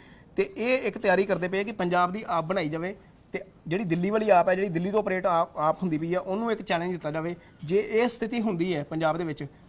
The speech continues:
ਤੇ ਫਿਰ ਸਪਲਿਟ ਹੋਏਗਾ ਬੜਾ ਜ਼ਬਰਦਸਤ ਤਰੀਕੇ ਦੇ ਨਾਲ। ਹੋ ਸਕਦਾ ਵਾ, ਕਿਉਂਕਿ ਲੋਕ ਜਿਹੜੇ ਆ ਆਮ ਆਦਮੀ ਪਾਰਟੀ ਦੇ ਨਾਲ ਤੁਰਦੇ ਪਏ ਆ,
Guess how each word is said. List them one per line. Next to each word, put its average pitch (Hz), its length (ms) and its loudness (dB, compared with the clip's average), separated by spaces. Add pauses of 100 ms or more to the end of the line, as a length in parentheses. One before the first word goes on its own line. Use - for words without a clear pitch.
ਤੇ 185 60 2
ਫਿਰ 202 180 -2
ਸਪਲਿਟ 208 300 -2
ਹੋਏਗਾ 143 420 0 (120)
ਬੜਾ 165 280 -4
ਜ਼ਬਰਦਸਤ 156 300 -6
ਤਰੀਕੇ 147 260 -6
ਦੇ 143 80 -4
ਨਾਲ। 139 140 -4 (160)
ਹੋ 180 100 0
ਸਕਦਾ 185 260 0
ਵਾ, 185 180 0 (640)
ਕਿਉਂਕਿ 180 200 -2
ਲੋਕ 180 260 0
ਜਿਹੜੇ 202 200 0
ਆ 202 60 2
ਆਮ 170 240 -2
ਆਦਮੀ 180 140 0
ਪਾਰਟੀ 170 280 -4
ਦੇ 170 80 -4
ਨਾਲ 165 180 -4
ਤੁਰਦੇ 147 240 -6
ਪਏ 147 140 -4
ਆ, 131 80 -6